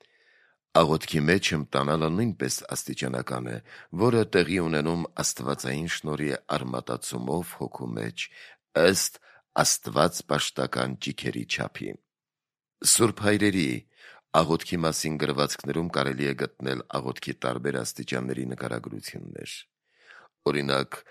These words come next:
Սուրբ Նեղոսը նշում է երկու աստիճան՝ սաղմոսերքություն և իմանալի, հոգևոր, սուրբ, կատարյալ աղոթք։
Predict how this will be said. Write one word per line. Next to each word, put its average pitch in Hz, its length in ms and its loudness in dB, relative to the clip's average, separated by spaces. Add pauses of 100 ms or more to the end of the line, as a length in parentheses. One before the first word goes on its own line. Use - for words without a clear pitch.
(200)
Սուրբ - 360 -2
Նեղոսը 71 460 -2
նշում 73 340 -4
է 73 80 -2
երկու 85 360 -2
աստիճան՝ 64 580 -4 (480)
սաղմոսերքություն 73 1300 2 (380)
և 87 340 2 (420)
իմանալի, 76 840 0 (360)
հոգևոր, 71 880 0 (300)
սուրբ, - 640 -4
կատարյալ 60 760 -2 (200)
աղոթք։ - 540 -8